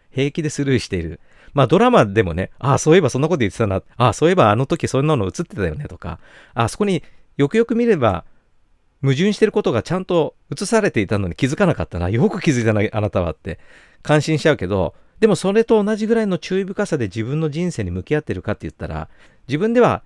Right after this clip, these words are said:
示し申されてるんだよって言いながら、じゃあその示し申されてることをそこまでの緻密な向き合い方ができてるかなって言ったらね、まだまだだなっていうふうに感じたんだよね。だから、あのドラマで細かい考察を見事にしてる人たちがね、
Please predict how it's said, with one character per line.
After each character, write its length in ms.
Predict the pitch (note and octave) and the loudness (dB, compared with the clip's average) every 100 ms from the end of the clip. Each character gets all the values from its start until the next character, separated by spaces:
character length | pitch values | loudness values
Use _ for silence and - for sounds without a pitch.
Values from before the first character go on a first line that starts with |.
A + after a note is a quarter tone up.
| - | -12
示 320 | - D#3 E3+ | -6 -4 -4
し 80 | C#3 | -2
申 140 | C#3+ | -2
さ 100 | D3+ | 0
れ 80 | D#3+ | -2
て 100 | D3+ | -2
る 60 | C3 | 0
ん 60 | |
だ 60 | A2+ | 2
よ 60 | G#2+ | 0
っ 40 | |
て 100 | A2 | -2
言 100 | C3+ | -2
い 40 | |
な 140 | D3+ D3+ | 0 0
が 100 | D3 | 0
ら、 240 | C#3 F2+ - - | -2 -4 -8 0
じ 60 | |
ゃ 20 | D3+ | 0
あ 40 | |
そ 100 | E3 | 0
の 40 | |
示 300 | E3+ F3 G3+ | -2 -2 -4
し 160 | - D3 | -2 -2
申 120 | D3+ | -2
さ 80 | D#3+ | 0
れ 100 | F3 | -2
て 100 | - | -2
る 60 | A#2+ | -4
こ 140 | A2 | -4
と 100 | - | -4
を 40 | A2 | -4
そ 160 | - | -6
こ 120 | - G3+ | -6 -2
ま 120 | A3+ | 0
で 80 | F#3 | 0
の 80 | |
緻 240 | B2 - D3+ | -2 -4 -4
密 240 | E3+ F3 | -4 -4
な 240 | E3+ B2+ F#2 | -2 -2 -2
向 160 | A2 | -6
き 120 | - | -2
合 40 | D#3+ | -2
い 60 | |
方 180 | D#3+ D3+ | -2 -4
が 80 | F#2 | -4
で 160 | F#2 D3 | -4 -4
き 80 | |
て 100 | - | -4
る 60 | F#2+ | -6
か 120 | - | -4
な 100 | F2 | -6
っ 20 | |
て 60 | F#2 | -6
言 100 | F2+ | -10
っ 20 | |
た 120 | - E2 | -12 -12
ら 80 | |
ね、 160 | E2 F#2+ - - | -10 -12 -14 -10
ま 180 | A2 D#3 | -6 -2
だ 80 | G3+ | 0
ま 100 | F#3 | 0
だ 140 | C3+ | 0
だ 100 | G#2 | 0
な 160 | A2+ C#3+ | -2 -4
っ 40 | |
て 180 | _ - | _ -6
い 60 | E2+ | -6
う 20 | |
ふ 60 | |
う 20 | E2 | -6
に 100 | D#2 | -8
感 220 | F#2+ E2 | -8 -8
じ 80 | - | -10
た 80 | |
ん 40 | D2+ | -14
だ 60 | |
よ 60 | E2+ | -14
ね。 160 | F2+ - _ _ - - | -16 -18 _ _ -8 -2
だ 100 | F3+ | 0
か 80 | |
ら、 200 | E3 C3+ - - | 2 0 -2 -6
あ 100 | B2 | -2
の 220 | C3 B2 A2+ | -2 -2 -2
ド 160 | C3 | 0
ラ 100 | D3+ | 0
マ 140 | A#2 G2+ | 0 -2
で 300 | C3 F2+ - - _ | -2 -2 -6 -20 _
細 200 | - C#3 | -6 -6
か 320 | A#2+ - C3+ D#3+ | -6 -8 -4 -4
い 60 | |
考 200 | - B2 | -2 -2
察 320 | B2 A#2 A2+ | -2 -4 -2
を 40 | A2+ | 0
見 140 | A2 | 0
事 220 | C#3 F3 | -2 -2
に 260 | B2+ F2 - | -2 -4 -8
し 100 | - | -10
て 100 | - | -2
る 80 | A2 | -2
人 200 | G2 B2 | 0 -2
た 100 | G#2 | -4
ち 140 | F2+ F2+ | -6 -6
が 100 | |
ね、 140 | E2+ | -6